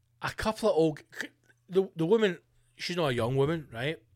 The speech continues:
She's, uh, she's, she's built like a big shit house, but she's got a woman's body,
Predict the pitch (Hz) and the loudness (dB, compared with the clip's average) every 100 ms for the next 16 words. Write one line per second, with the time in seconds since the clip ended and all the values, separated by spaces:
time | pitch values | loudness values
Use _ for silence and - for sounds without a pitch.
0 | _ _ _ - - 135 143 135 135 135 | _ _ _ -18 -12 -8 -4 -2 -2 -4
1 | 170 135 - 127 - 117 123 131 160 - | -6 -8 -8 -8 -8 -6 -4 -2 -4 -2
2 | 208 175 - 180 - 151 160 151 117 131 | -4 -4 -6 -8 -8 -4 -2 -2 -2 0
3 | 147 165 | 0 -2